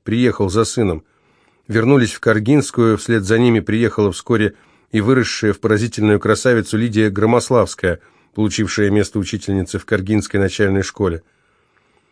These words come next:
Михаил не оставлял планы поступить на рабфак М Г У.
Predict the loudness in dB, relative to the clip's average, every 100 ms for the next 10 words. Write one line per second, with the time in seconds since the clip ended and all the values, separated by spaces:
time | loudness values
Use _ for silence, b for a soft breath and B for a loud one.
0 | _ -2 2 2 2 2 2 2 2 2
1 | 2 2 2 2 2 2 -2 -6 -4 -4
2 | 0 2 2 0 -2 -2 0 0 2 0
3 | 0